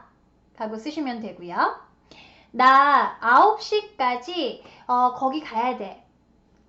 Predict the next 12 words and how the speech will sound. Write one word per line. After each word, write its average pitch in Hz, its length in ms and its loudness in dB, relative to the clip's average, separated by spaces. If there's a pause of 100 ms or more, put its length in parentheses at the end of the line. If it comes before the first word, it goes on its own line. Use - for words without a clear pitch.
(540)
Have 269 240 -8
to 247 80 -14
be 226 160 -8
there 240 300 -10 (100)
쓰실 277 280 -12
수 - 100 -14
있겠죠. 196 340 -18
아홉 302 220 4
시까지. - 460 -12 (920)
도착하는 330 880 -6
행동을 339 600 -4
다 370 280 2